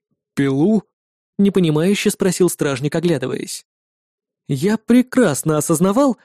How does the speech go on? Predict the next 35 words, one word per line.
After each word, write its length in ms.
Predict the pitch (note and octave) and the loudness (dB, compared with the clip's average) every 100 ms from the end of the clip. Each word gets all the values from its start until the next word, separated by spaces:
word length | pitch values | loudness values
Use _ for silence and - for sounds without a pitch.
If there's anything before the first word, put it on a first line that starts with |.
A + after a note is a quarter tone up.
| _ | _
насколько 680 | F#3 G3+ - - F#3+ A3 A3+ | 2 2 0 2 2 4 2
это 200 | G3+ D#3+ | 2 0
глупое 440 | C#3+ C3+ C#3+ C3 | 0 0 0 -2
оправдание, 680 | C3 C#3+ C3 C#3 B2+ B2 - _ _ _ - | -2 -4 -4 -4 -4 -8 -12 _ _ _ -2
но 220 | F3+ G3+ | 2 2
лучше 480 | F#3+ G3 B3 - D3+ | 2 2 0 0 -2
на 100 | C#3+ | -2
ходу 320 | D#3+ C#3+ G3+ | -2 0 0
придумать 420 | D3+ C#3+ D3+ C#3 | 0 0 -2 -2
не 120 | D3+ | -6
мог. 300 | C#3 - - - _ _ _ _ - | -6 -10 -16 -20 _ _ _ _ 0
Да 100 | G#3+ | 2
и 140 | F#3 | 4
не 140 | F3 F3 | 4 2
нужно 300 | D3+ C3 B2+ | 0 -4 -8
это. 340 | - - - _ _ _ _ _ _ - | -10 -14 -20 _ _ _ _ _ _ -2
Докладывать 640 | D#3+ F3+ A#3 A3 G3+ G3 | 0 0 0 2 2 2
кому-то 360 | G3 G3 G3 F#3 | 2 2 2 2
выше 220 | G3 G3 | 2 0
стража 440 | - G3 E3+ D#3 | -2 -2 0 0
о 40 | D3+ | -2
таком 360 | F3+ A#3+ G3 - _ _ | 0 0 -2 -6 _ _
точно 300 | G#3+ G3 F#3 | 0 2 2
не 120 | F3 | 2
станет. 460 | - - C3 - - _ _ _ _ | 0 -6 -10 -12 -20 _ _ _ _
Слишком 440 | - B3+ A3 A3 | 2 2 4 2
уж 80 | G#3 | 2
далеко 360 | F3+ G#3 G#3 G#3+ | 4 2 2 2
находится 440 | E3+ F#3+ E3+ - D#3+ | 4 2 2 0 0
мой 140 | D3+ | 0
домишко 460 | D3 D3+ F#3 - C#3 | 0 0 -2 -4 -6
от 80 | |
обжитой 380 | C#3 C3+ D#3+ E3+ | -4 -4 0 -2
территории 480 | - D3+ D#3 C#3 D3 | 0 -2 -2 -2 -4
клана. 380 | D#3 D3+ - | -4 -6 -6